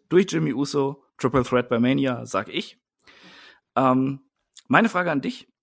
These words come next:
wird Edge im Match für jemanden Partei ergreifen und falls ja, für wen?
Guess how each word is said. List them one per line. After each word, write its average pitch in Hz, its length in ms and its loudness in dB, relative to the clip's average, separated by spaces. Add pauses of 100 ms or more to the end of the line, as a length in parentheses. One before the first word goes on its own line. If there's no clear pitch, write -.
(560)
wird 147 460 -4
Edge - 420 -4 (180)
im 175 220 2
Match 160 300 -2
für - 120 -4
jemanden 156 460 -2
Partei 170 400 -4
ergreifen 165 560 -4
und 156 100 -8
falls - 280 -8
ja, 139 160 -4
für 143 200 -6
wen? - 340 -8